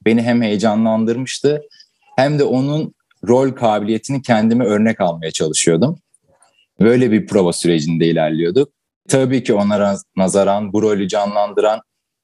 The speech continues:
canlı olarak izlediğim İlhan Durgut'un da sahne üzerindeki tecrübelerinden kendi vücuduma geçirmeye çalıştım. Günün sonunda sahneye çıktığımda sahnenin üzerinde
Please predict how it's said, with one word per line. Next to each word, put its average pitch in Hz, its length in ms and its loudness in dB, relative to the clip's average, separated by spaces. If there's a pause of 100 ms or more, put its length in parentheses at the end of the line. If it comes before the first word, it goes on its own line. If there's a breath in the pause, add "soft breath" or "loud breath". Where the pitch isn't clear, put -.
(200)
canlı 104 320 2
olarak 98 400 0
izlediğim 90 500 0
İlhan 101 380 -2
Durgut'un 101 540 2
da 90 320 2 (180)
sahne 92 400 -2
üzerindeki 90 500 -2
tecrübelerinden 92 720 0
kendi 98 580 0
vücuduma 92 500 0 (100)
geçirmeye 92 460 0
çalıştım. 92 600 -4 (840 soft breath)
Günün 139 240 2
sonunda 151 760 0
sahneye 127 540 -2
çıktığımda 127 920 0
sahnenin 120 540 0
üzerinde 117 680 0